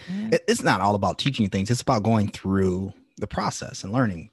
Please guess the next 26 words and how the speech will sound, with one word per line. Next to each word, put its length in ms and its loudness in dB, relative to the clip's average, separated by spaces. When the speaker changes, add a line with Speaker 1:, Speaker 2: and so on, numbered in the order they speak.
Speaker 2:
you 140 0
know, 120 -6
just 180 2
Speaker 1:
Yeah. 60 8
Speaker 2:
learning, 300 6
experiencing 920 0
things, 460 2
Speaker 1:
Yeah. 80 -2
Speaker 2:
whatever 280 6
the 40 6
fuck 300 0
they 180 2
are, 340 0
just 280 -4
things. 500 -2
Um, 480 0
but 300 2
fears. 420 0
Speaker 1:
What 80 -8
Speaker 2:
So, 260 2
Speaker 1:
are 40 2
your 140 0
other 220 -2
fears, 440 -6
Jerry? 460 -8
Speaker 2:
um, 480 -6